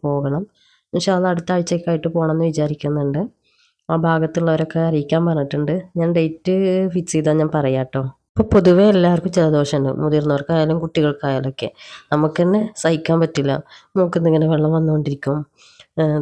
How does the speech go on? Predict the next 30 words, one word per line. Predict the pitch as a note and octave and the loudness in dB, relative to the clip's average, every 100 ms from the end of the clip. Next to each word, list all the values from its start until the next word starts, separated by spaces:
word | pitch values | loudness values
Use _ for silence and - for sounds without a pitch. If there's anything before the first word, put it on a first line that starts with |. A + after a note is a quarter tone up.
| C#3+ | -2
തലക്കൊക്കെ | C#3+ C#3 C#3+ D#3 E3 | -2 -2 -4 -2 0
ഭയങ്കര | D#3 D3 D#3 E3+ D#3 | 2 0 0 -2 0
കനം, | C3+ B2+ C#3 C#3+ | 0 0 -2 -2
തലവേദന, | C3+ C3 C3 C#3 C#3 C#3+ C#3 C#3 | 0 0 0 0 0 0 -2 -2
തുമ്മല്, | C3+ C3+ C#3 C#3+ C3+ C#3 C#3 _ _ _ - | -2 0 0 0 0 -2 -6 _ _ _ -2
ഇതൊന്നും | F#3+ A3 A3+ | 2 4 2
സഹിക്കാൻ | A3+ F3 D#3+ G3 F#3+ | 2 0 0 0 0
പറ്റൂല. | F3+ D3 B2 B2+ - _ - _ _ _ | 0 -2 -2 -4 -6 _ -20 _ _ _
അപ്പൊ | - C#3 D#3 | -6 -2 -2
കുട്ടികളുടെ | D#3+ - D#3+ E3 | -2 -2 0 2
അവസ്ഥ | F3 E3+ - | 2 0 0
എന്തായിരിക്കും | F3 E3 E3 E3 | 0 2 0 0
എന്ന് | E3+ | 2
ഇങ്ങനെ | E3 E3 E3 | 2 2 2
ഞാൻ | E3 D3+ | 2 2
ആലോചിക്കാറുണ്ട്. | D3 C3+ C3 - C3 D3 C3+ B2+ _ _ _ | 2 0 -2 -2 0 -2 -6 -8 _ _ _
ഭയങ്കര | D#3+ E3+ F#3+ | -2 0 2
ബുദ്ധിമുട്ടായിരിക്കും. | F#3 D#3+ D3+ C3 A#2+ - - _ - | 2 0 0 -2 -2 -6 -14 _ -2
എന്തുകൊണ്ടാണ് | D#3 D#3+ E3 F3+ G#3 G3 | 2 4 4 4 2 4
ഇതിന് | G3 F#3+ F3+ | 4 4 6
ജലദോഷം | E3 C#3+ D3+ D#3+ F#3 | 4 4 2 0 -2
എന്നുള്ള | F#3 F#3+ | -2 0
പേരിട്ടെന്നാവോ? | E3+ C3 C#3 E3 E3+ D#3 C3 C3+ C3+ _ _ - | 0 0 0 -2 -2 -2 -2 -6 -10 _ _ -8
ജലത്തിൽ | C3 C#3+ C3+ - | 0 2 2 0
നിന്നുള്ള | D#3+ F3 F3+ | 2 2 2
ദോഷാണോ | E3+ D#3+ - D#3 D3 D3 D3 _ _ _ _ - | 2 0 0 -2 -2 -2 -4 _ _ _ _ -4
അതോ | B2+ D3 | 0 2
മൂക്കിൽ | C#3+ C#3 C#3+ | 2 2 0
നിന്ന് | D#3+ | 2
വെള്ളം | D#3+ D#3+ | 2 2